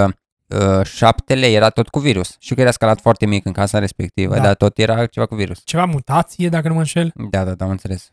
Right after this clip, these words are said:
Speaker 1: Probabil și aici la fel.
Speaker 2: Aici s-ar putea să aibă halucinații, că de-aia spune că vorbește cu el
Speaker 1: Și
Speaker 2: însuși.
Speaker 1: dacă apar vampiri, Dani, crezi că apare Dracula?
Speaker 2: Păi dacă apar oameni lupi, sigur o să apară și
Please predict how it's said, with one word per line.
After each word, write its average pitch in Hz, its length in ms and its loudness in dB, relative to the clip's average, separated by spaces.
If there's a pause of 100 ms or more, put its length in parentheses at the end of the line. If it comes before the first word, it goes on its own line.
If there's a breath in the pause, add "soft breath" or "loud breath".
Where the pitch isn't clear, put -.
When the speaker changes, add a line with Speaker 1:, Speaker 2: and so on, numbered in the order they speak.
Speaker 1:
Probabil 107 240 0
și - 80 -4
aici 92 120 -2
la 95 80 0
fel. 90 240 -4
Speaker 2:
Aici 165 380 0
s-ar 165 200 0
putea 170 300 -2
să 170 120 -2
aibă 143 400 2
halucinații, 135 720 -2
că - 80 -4
de-aia 139 180 0
spune 139 220 -2
că 135 100 -4
vorbește 135 440 0
cu - 140 -14
el 131 60 -4
Speaker 1:
Și 127 60 -4
Speaker 2:
însuși. 117 200 0
Speaker 1:
dacă 104 580 4
apar 98 220 0
vampiri, 98 440 0
Dani, 90 220 -4
crezi 92 160 -6
că - 100 -4
apare 107 160 2
Dracula? 104 400 0 (240)
Speaker 2:
Păi 139 100 -4
dacă 131 140 -2
apar 151 240 2
oameni 151 320 2
lupi, 151 340 2
sigur 143 220 -4
o - 20 0
să 131 120 -4
apară 127 200 -6
și 123 420 -10